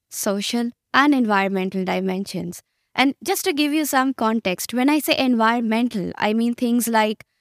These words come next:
waste and water management or soil management, carbon, climate change, biodiversity. And when I mention things like social, it could be things such as giving fair wages to workers or improving their working conditions.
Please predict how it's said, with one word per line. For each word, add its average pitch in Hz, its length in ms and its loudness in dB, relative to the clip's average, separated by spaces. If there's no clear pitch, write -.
waste 269 360 0
and 285 140 0
water 320 280 2
management 185 760 -2
or 202 220 0
soil 277 440 2
management, 190 760 -2
carbon, 247 480 2
climate 240 420 0
change, 226 320 0
biodiversity. 214 1000 -2
And 208 100 0
when 220 140 2
I 233 80 2
mention 240 340 0
things 240 300 0
like 233 180 0
social, 294 480 0
it - 140 -4
could 214 220 0
be 233 320 0
things 233 360 -2
such 214 300 -4
as 214 320 2
giving 254 280 2
fair 240 380 0
wages 302 420 -2
to 226 120 -2
workers 190 580 -2
or 196 140 0
improving 226 640 0
their 208 260 0
working 294 380 0
conditions. 196 760 -6